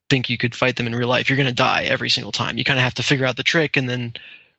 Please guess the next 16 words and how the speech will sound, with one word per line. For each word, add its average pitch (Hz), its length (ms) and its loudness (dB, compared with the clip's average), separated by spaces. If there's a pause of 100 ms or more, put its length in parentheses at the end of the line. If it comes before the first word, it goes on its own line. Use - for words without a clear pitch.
run 135 180 4
around 123 300 2
in 117 80 -4
circles 123 720 -2
and 117 400 -4
swoop - 300 2
in 117 180 -2
and 113 200 -6
back, 113 200 0
back 120 200 -2
out 117 120 0
and 113 100 -6
all 113 100 -4
this 107 140 0
stuff. - 320 0 (720)
Um, 123 460 -2